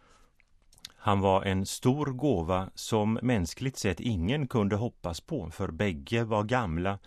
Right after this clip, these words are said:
och Elisabet kunde inte få några barn. Men inget är omöjligt för Gud. Denna födelse förkunnades just på böneplatsen i templet i Jerusalem,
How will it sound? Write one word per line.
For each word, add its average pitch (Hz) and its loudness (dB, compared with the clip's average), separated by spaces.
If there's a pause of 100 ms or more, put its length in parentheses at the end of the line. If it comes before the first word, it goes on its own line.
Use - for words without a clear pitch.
(140)
och - -2
Elisabet 85 -2
kunde 90 -2
inte 90 -6
få 82 -6
några 80 -2
barn. 90 -4 (580)
Men 117 4 (320)
inget 117 0 (100)
är 95 0
omöjligt 101 -2
för - -6
Gud. - -6 (1160)
Denna 104 6
födelse 104 0 (220)
förkunnades 117 2
just 127 0
på 113 0
böneplatsen 107 0
i 117 2
templet 120 -2
i 107 0
Jerusalem, 98 -2